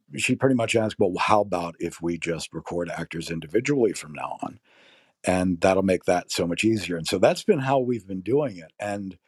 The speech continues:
most of the actors are recording, uh, at home, in home studios. And, uh, so it's easy to work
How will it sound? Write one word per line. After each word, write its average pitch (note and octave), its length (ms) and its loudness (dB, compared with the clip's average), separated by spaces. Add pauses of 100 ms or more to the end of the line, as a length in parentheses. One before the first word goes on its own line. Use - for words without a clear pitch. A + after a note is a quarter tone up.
(440)
most A2 580 0
of C3+ 200 2
the B2 160 -2
actors G2+ 520 -6
are F#2 240 -2
recording, G2 640 -8 (180)
uh, F2 680 -6
at G2 140 2
home, G2+ 300 -2 (380)
in - 100 -8
home F2+ 220 0
studios. F2+ 640 -2 (760)
And, F#2+ 460 2
uh, F#2+ 240 4
so G#2 220 2
it's - 220 -6
easy C3 760 2 (960)
to - 140 -2
work C#3 540 0